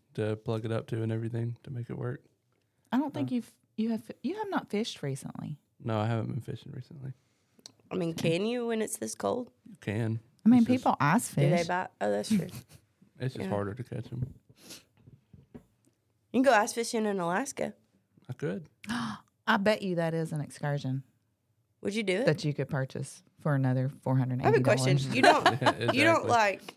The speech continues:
Speaker 3: uh, if you ice fish, is it just a line with a hook and you put it down in the water and then you
Speaker 2: I think
Speaker 3: catch
Speaker 2: so.
Speaker 3: it that way?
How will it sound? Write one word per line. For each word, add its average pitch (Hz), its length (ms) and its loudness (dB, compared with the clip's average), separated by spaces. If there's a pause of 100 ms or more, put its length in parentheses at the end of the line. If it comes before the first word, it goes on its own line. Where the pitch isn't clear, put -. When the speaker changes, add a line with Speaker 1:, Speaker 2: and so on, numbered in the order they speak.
(140)
Speaker 3:
uh, 190 340 0 (1120)
if 233 140 -2
you 240 180 -2
ice 320 260 0
fish, 170 440 -6 (420)
is 208 160 0
it 196 120 0
just 214 200 -2
a 196 60 4
line 180 380 2
with 196 140 -4
a 175 60 -2
hook 190 280 2
and 180 120 -4
you 165 60 -4
put 175 180 0
it 165 80 -2
down 170 220 0
in 180 100 0
the 165 100 0
water 170 300 4
and 175 160 2
then 165 120 -4
you 160 200 -6 (920)
Speaker 2:
I 165 60 2
think 214 160 6
Speaker 3:
catch 302 100 6
Speaker 2:
so. 220 80 8
Speaker 3:
it 220 100 6
that 226 200 4
way? 240 220 0